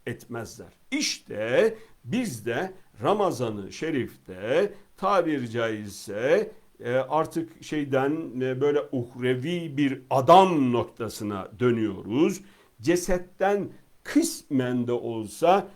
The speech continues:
böyle, e, çıkıyor, bir, e, güzel bir ruh haline dönüyor ve böylece Cenab-ı Hakk'ın samediyetine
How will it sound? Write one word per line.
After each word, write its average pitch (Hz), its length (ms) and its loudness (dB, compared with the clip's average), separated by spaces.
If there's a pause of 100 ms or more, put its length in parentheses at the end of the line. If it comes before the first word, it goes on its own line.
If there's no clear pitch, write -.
(160)
böyle, 139 640 4 (280)
e, 120 600 0
çıkıyor, 120 1000 4 (360)
bir, 127 320 0 (280)
e, 120 460 2
güzel 117 720 2
bir 131 200 0 (340)
ruh 123 540 4
haline 123 640 0 (480)
dönüyor 110 880 0 (300)
ve 123 220 -4 (200)
böylece 139 880 6 (260)
Cenab-ı 139 480 0
Hakk'ın 139 720 -4
samediyetine 131 1200 -2